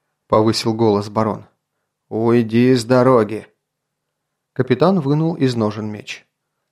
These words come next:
Рыцари и оруженосцы в разнобой завопили. Легко и свободно стала Гилма. Впервые за два года в вакханалии, в которую был погружен его родной Марборн,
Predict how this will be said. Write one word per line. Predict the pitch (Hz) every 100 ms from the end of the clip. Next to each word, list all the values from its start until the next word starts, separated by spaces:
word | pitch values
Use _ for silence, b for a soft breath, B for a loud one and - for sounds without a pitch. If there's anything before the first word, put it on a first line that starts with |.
| _ _
Рыцари | 143 208 208 196 185
и | - 127
оруженосцы | 117 110 113 127 165 - 156 147
в | -
разнобой | 120 110 110 101 110 113
завопили. | 107 104 110 110 104 - _ _ _ _ _ _ _ _ -
Легко | 113 110 - 143
и | 175
свободно | - 139 135 160 117
стала | 101 - 107 110
Гилма. | 113 113 101 107 - _ _ _ _ _ _
Впервые | _ 127 131 175 196
за | 170 165
два | 156 156
года | 147 175 170
в | 151
вакханалии, | 147 - 139 151 170 135
в | 110
которую | - 104 127 131
был | 120 135
погружен | 135 127 135 143 135 127
его | 120 131
родной | 123 120 127
Марборн, | 120 135 139 139 135